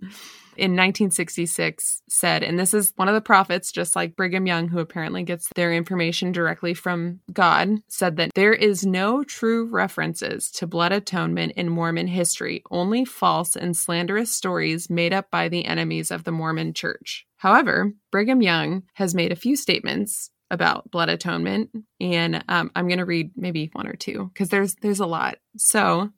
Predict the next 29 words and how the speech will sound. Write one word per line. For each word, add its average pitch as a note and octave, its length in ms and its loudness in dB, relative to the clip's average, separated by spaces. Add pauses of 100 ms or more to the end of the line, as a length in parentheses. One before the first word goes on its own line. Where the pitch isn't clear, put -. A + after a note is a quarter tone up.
in G3 240 2
one G#3 180 4
of C4 140 2
Brigham F3 260 2
Young's D#3+ 280 0
sermons, E3 460 -2
he G#3+ 120 0
said, E3 360 2
"There F3+ 140 2
are F3+ 120 2
sins G#3+ 420 2
that A3+ 180 0
men E3+ 240 2
commit F3+ 500 2 (160)
in E3+ 200 2
which D#3+ 280 -2
they F3 100 0
cannot E3 400 0
receive F3 360 0
forgiveness E3 540 -2
in F3 200 -2
this F3 260 0
world D#3+ 340 -2
or F3+ 160 2
that E3 200 2
is E3 140 -4
which E3 220 -6
to F3 80 -4
come. E3+ 400 -6